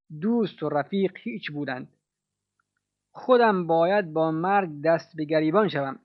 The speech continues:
دیدی که همهٔ آنچه پروردگار فرموده راست بود؟ اما چه فایده که قبل از مرگ به لحظاتی همه کس بیدار می‌شوند، ولی وقت گذشته و فرصت از، فرصت از دست رفته. رسول اکرم صلی الله علیه و آله و سلم می‌فرماید: «شخص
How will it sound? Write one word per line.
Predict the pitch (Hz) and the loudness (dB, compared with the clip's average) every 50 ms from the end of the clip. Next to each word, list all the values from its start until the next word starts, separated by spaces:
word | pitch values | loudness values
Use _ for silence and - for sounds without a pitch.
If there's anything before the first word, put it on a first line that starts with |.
| _ _ _ _ _ _ _ _ _ _ - | _ _ _ _ _ _ _ _ _ _ -6
دیدی | 165 220 269 294 311 254 | -2 0 0 2 2 0
که | - - 180 | -2 -2 -4
همهٔ | 143 139 180 185 185 185 180 175 | -2 0 2 2 4 4 2 2
آنچه | 175 175 175 170 156 147 156 | 0 -2 -4 -4 -6 -6 -4
پروردگار | 160 165 165 165 165 165 160 151 156 151 165 160 156 | 0 0 2 2 2 2 0 0 -2 0 2 0 0
فرموده | 147 - 160 160 160 156 160 160 160 160 170 160 | 0 0 2 2 2 2 0 -2 0 2 2 2
راست | 147 147 147 147 143 139 - _ | 2 2 2 2 2 0 -4 _
بود؟ | 156 156 160 170 165 _ _ _ _ _ _ _ _ _ _ _ - | -6 -4 -4 -4 -6 _ _ _ _ _ _ _ _ _ _ _ -4
اما | - 247 254 254 254 | -2 0 0 0 -2
چه | 247 - 285 | -2 -4 -6
فایده | 233 - 247 240 226 220 196 208 196 | -2 2 2 2 2 2 2 0 -2
که | 202 202 | -2 -6
قبل | 185 - 196 202 196 196 | -4 -2 -2 0 0 0
از | 196 190 170 165 | 0 0 -2 -2
مرگ | 190 214 220 208 185 165 156 | 0 2 2 2 0 -2 -4
به | 165 | -4
لحظاتی | 160 160 165 151 160 160 160 196 214 214 214 220 202 | -4 -4 -2 -2 -4 -2 0 0 0 0 -2 -6 -10
همه | 170 151 165 185 214 220 | -10 -8 -4 -4 -2 0
کس | - 220 196 - - | 0 -2 -2 -2 -2
بیدار | 160 165 165 175 175 170 | 0 2 6 6 6 6
می‌شوند، | 160 156 143 - 139 135 131 135 - _ _ _ _ _ _ _ _ _ _ _ - | 4 2 -2 -4 -6 -6 -8 -10 -12 _ _ _ _ _ _ _ _ _ _ _ -6
ولی | 165 185 226 254 254 226 | -2 0 2 2 4 4
وقت | 190 185 175 - - - | 6 6 6 6 2 -2
گذشته | 151 160 160 151 160 143 - - - 202 214 226 247 | -4 -2 0 2 0 0 -2 -4 -6 -4 -2 -2 -2
و | 240 185 | -2 -2
فرصت | - - 151 147 135 147 165 175 | -4 -4 -4 -6 -6 -8 -10 -8
از، | 185 170 147 139 139 - _ _ _ | -8 -8 -8 -8 -12 -18 _ _ _
فرصت | 151 156 143 - - 202 196 - - | -8 -8 -4 -4 -4 -4 -4 -4 -8
از | 156 139 135 139 | -10 -8 -4 -2
دست | 165 175 170 - - 143 | 0 0 0 -2 -6 -10
رفته. | 139 139 - _ - - 156 139 - _ _ _ _ _ _ _ _ _ _ _ _ _ _ _ _ _ _ _ _ _ _ _ _ _ _ _ _ _ _ _ _ _ _ - | -10 -10 -10 _ -6 -4 -4 -4 -6 _ _ _ _ _ _ _ _ _ _ _ _ _ _ _ _ _ _ _ _ _ _ _ _ _ _ _ _ _ _ _ _ _ _ 0
رسول | 190 214 208 - 311 311 277 | 2 2 2 2 2 2 4
اکرم | 262 240 247 262 277 | 2 2 2 2 0
صلی | 240 - 220 202 196 | 2 2 0 2 2
الله | 196 190 190 180 175 | 2 2 2 4 4
علیه | 185 190 185 | 2 2 2
و | 180 | 2
آله | 180 180 | 0 0
و | |
سلم | 160 - 202 226 226 | -2 -2 -2 -2 -2
می‌فرماید: | 190 165 156 156 156 165 190 208 214 208 | -2 -2 -2 -2 0 0 0 0 -2 -4
«شخص | - - - - 214 233 262 254 - - - - _ | -10 -16 -6 -2 0 0 0 -2 -4 -8 -18 -20 _